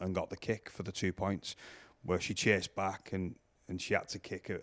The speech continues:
a bit further out and she missed it, if you remember. So, you know, big players in, in games like that are, are, are moments, and, and, and we had a few big moments in that game. But,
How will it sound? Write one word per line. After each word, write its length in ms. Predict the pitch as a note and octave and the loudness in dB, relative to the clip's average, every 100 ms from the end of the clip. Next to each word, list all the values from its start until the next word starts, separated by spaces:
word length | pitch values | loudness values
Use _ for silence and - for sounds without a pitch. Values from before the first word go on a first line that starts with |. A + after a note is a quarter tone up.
| F#2 | -4
a 60 | |
bit 240 | F2 F#2 - | -2 -2 4
further 380 | G2+ F#2 F2+ | 6 6 6
out 220 | F#2 G2 E2 | 6 6 4
and 120 | F#2 | 0
she 140 | - | 2
missed 280 | F#2+ F#2+ - | 2 0 0
it, 140 | G#2+ - - - - | 0 -2 -18 -18 -8
if 160 | - - | -6 4
you 80 | F#2 | 4
remember. 360 | F2+ F2+ E2+ | 6 6 4
So, 340 | F2+ F#2+ F#2 - - - - | 2 4 2 0 -12 -16 6
you 100 | A2+ | 8
know, 60 | F#2+ | 10
big 280 | B2+ A2 | 10 8
players 380 | - A2+ G#2 G#2+ | 8 8 8 6
in, 140 | G2 - - - _ _ _ _ _ _ | 0 -4 -14 -18 _ _ _ _ _ _
in 100 | G2+ | 0
games 400 | F#2 G2 G2 F2+ | 4 6 6 4
like 160 | G2+ D#2+ | -2 0
that 280 | F#2 F2 - | 4 2 2
are, 360 | F2+ - F2+ E2+ - | -2 -2 -4 -4 -2
are, 60 | F#2 | 0
are 40 | |
moments, 800 | F2+ F#2 F#2+ F#2+ F#2+ F2 - - | 2 6 8 8 6 2 -2 -2
and, 240 | F#2 F2 - | -2 -2 -2
and, 260 | E2+ E2+ | -2 -2
and 140 | F#2 F#2 | 0 4
we 80 | F2+ | 6
had 120 | F2 | 6
a 60 | |
few 240 | E2+ - F#2+ | 2 0 0
big 200 | F#2 F2 | 2 2
moments 400 | F2+ E2+ F2 - | 2 2 0 -2
in 40 | F2+ | -2
that 120 | - | 0
game. 240 | F#2 F2+ | 2 2
But, 120 | E2+ | 2